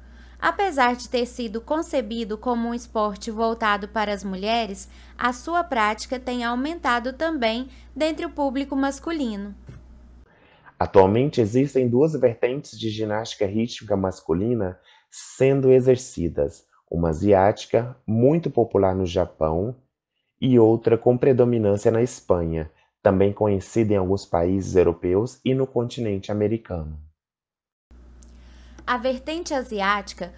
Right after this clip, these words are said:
Speaker 1: começou a ser praticada no Japão após a Segunda Guerra Mundial. Conta com elementos bastante diferentes dos tradicionais, desde as regras de execução até os aparelhos utilizados.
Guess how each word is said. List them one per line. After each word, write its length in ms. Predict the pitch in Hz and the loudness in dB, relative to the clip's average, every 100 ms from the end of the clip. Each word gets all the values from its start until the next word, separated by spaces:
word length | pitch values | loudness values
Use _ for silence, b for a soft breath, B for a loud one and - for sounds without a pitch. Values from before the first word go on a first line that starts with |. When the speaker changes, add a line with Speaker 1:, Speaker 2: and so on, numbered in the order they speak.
| b b | b b
Speaker 1:
começou 520 | 254 240 233 240 240 | -2 -2 -2 -2 -2
a 60 | 240 | -2
ser 260 | 247 233 | -2 -6
praticada 680 | 233 240 233 - 220 214 226 | -6 -8 -8 -6 -4 -2 -4
no 140 | 226 | -6
Japão 560 | 220 196 196 226 220 202 b b | -4 -6 -4 -4 -4 -8 b b
após 440 | - 214 - 226 226 | -4 -2 -2 -4 -4
a 60 | |
Segunda 440 | 226 247 220 269 302 | -8 -8 -6 -4 -4
Guerra 300 | 247 240 240 | -4 -4 -4
Mundial. 640 | 240 247 247 285 175 170 - - b b b b | -4 -4 -4 -2 -2 -4 -16 -20 b b b b
Conta 340 | - 277 285 277 | 0 0 2 -4
com 260 | 269 247 | -2 -2
elementos 600 | 240 233 226 254 269 - | -2 -2 -2 -4 -4 -8
bastante 720 | 220 240 240 - - 320 359 | -4 -2 -2 -4 -4 -4 -4
diferentes 720 | 320 311 302 262 226 226 247 - | -10 -6 -2 -2 -2 -6 -8 -10
dos 240 | 233 254 | -10 -8
tradicionais, 1040 | 277 262 262 - 285 285 208 190 190 - - b b | -4 -4 -4 -6 -4 -2 -2 -4 -8 -12 -14 b b
desde 340 | - 233 233 233 | -4 0 0 0
as 180 | 220 214 | -4 -2
regras 380 | 220 214 214 | -6 -4 -8
de 80 | 208 | -6
execução 760 | 214 208 208 - - 240 285 320 b b | -8 -8 -10 -10 -4 -2 -2 -6 b b
até 340 | 269 285 269 | -2 0 2
os 120 | 277 | 2
aparelhos 580 | 277 277 277 262 254 254 | -2 -2 -2 -2 -6 -8
utilizados. 1000 | 269 269 277 302 254 190 180 - - - | -10 -10 -12 -10 -4 -4 -4 -12 -20 -20